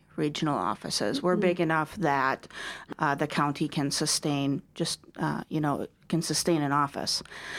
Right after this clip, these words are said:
Speaker 1: Um, several others are multi-county, especially the further south you head down into Illinois. But we serve as the intermediary between the state and our local school districts.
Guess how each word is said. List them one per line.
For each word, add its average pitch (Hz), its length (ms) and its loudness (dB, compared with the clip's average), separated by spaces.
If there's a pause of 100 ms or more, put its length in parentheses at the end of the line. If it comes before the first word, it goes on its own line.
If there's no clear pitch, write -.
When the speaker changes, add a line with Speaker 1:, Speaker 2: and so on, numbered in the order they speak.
(160)
Speaker 1:
Um, 147 180 2
several 151 340 4
others 139 340 4
are 139 100 2
multi-county, 135 840 0
especially 143 640 0
the - 40 -4
further 139 380 0
south - 420 -2
you - 100 -4
head - 280 -4
down 139 460 -2 (160)
into 170 280 0
Illinois. 76 480 0 (600)
But 170 340 4
we 233 160 4
serve 254 300 4
as 190 120 2
the - 80 -2
intermediary 185 720 6
between 180 520 4
the 165 80 2
state 175 560 0 (100)
and 175 140 0
our 165 120 2
local 165 280 0
school 160 260 -6
districts. - 640 -4